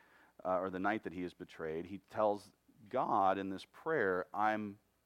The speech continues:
praying for those people that you gave me to die for."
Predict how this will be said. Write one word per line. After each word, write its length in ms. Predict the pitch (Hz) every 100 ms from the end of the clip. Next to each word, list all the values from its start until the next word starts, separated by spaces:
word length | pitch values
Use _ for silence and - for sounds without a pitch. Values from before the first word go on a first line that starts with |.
| _
praying 760 | - - 156 170 101 87 90 87
for 160 | -
those 260 | 98 98 95
people 440 | - - 123 85 78
that 140 | 78
you 140 | 92
gave 440 | 92 98 104 113 92
me 220 | 82 76
to 140 | -
die 300 | 78 78 78
for." 340 | 76 - 50